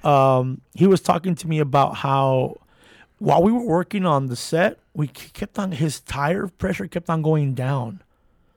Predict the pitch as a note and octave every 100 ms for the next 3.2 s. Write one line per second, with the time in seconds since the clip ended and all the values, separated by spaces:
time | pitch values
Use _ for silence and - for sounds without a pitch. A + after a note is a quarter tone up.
0 | _ _ _ _ _ _ - E3 D#3+ C3+
1 | C#3 F3 D3 C3+ - F3 F3 E3 E3 C#3+
2 | D#3+ D3 C3 C#3+ C#3 - C#3 C3+ C#3+ B2
3 | -